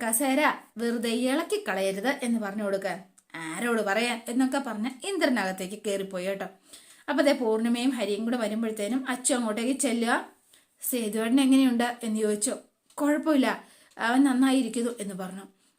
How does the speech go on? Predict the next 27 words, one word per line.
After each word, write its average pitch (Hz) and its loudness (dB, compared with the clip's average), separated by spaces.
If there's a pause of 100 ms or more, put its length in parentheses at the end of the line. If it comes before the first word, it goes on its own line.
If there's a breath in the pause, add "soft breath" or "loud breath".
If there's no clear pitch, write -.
"അല്ല, 247 -2
സേതുവേട്ടൻ്റെ 269 4
അമ്മയ്ക്ക് 262 4
ഇങ്ങോട്ട് 320 0
കൂട്ടിക്കൊണ്ട് 262 -2
വരാൻ 233 -4
പാടില്ലായിരുന്നോ?" 208 -2 (360)
"ഏയ്, 240 0 (100)
അതിന്റെ 285 0
ആവശ്യമൊന്നുമില്ല 214 0
അച്ചു. 208 -2 (380 loud breath)
അവനെ 262 0
സേ-, 233 0
പല്ലവിയും 240 0
ആ 214 -2
ലക്ഷ്മിയും 269 2
ഒക്കെ 262 -2
നല്ല 320 2
കെയർ 240 -2
കൊടുക്കുന്നുണ്ട്. 277 0 (920)
അപ്പൊ 302 2
വേഗം 277 2 (140)
പ്രതാപം 269 2
വന്നിട്ട്, 226 0 (300)
'ചേച്ചി 226 -4
തിരിച്ചു 359 0
പോന്നോ?' 262 4